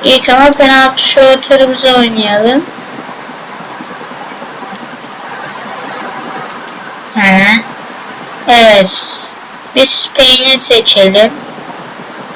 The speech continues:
Start. Real Madrid'i seçtim. Siz göremiyorsunuz. Ekran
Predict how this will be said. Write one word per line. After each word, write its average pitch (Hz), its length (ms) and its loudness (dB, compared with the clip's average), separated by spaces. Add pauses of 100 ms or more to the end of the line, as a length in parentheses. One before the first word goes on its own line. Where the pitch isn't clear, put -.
(880)
Start. 220 320 6 (580)
Real 226 300 6
Madrid'i 233 760 4
seçtim. 226 500 0 (120)
Siz 220 220 -4
göremiyorsunuz. 214 840 2
Ekran 208 520 4